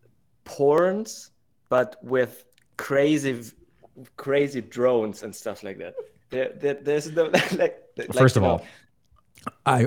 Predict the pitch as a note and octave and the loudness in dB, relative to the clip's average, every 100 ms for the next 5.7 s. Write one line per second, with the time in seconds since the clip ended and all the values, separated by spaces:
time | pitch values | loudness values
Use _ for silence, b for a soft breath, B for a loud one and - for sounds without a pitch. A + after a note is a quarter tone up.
0 | B2+ A2+ A2 G#2 G2 A#2 G#2+ G2 G#2 F#2 | 4 4 6 4 2 2 4 4 2 2
1 | F#2 F#2 A2 G2+ F#2 G2 F#2 F#2+ F#2 F2 | -2 -2 0 2 2 2 0 0 0 0
2 | D#2+ E2+ F#2+ F#2+ F#2 F2+ F2 D#2+ - F#2 | -2 -4 -4 -2 0 0 -2 -6 -6 -6
3 | F2+ G#2 - - B2+ C3+ D3 A#2 G#2+ F#2+ | -4 -4 -4 -2 2 2 0 -4 -4 -2
4 | G2 F#2+ - - F#2+ G#2+ C#3 - F#2 F2+ | 0 -2 -6 -6 -2 0 -2 -2 -4 -6
5 | - A2 G#2 F2+ D#2+ D#2 | -2 0 2 0 -2 -8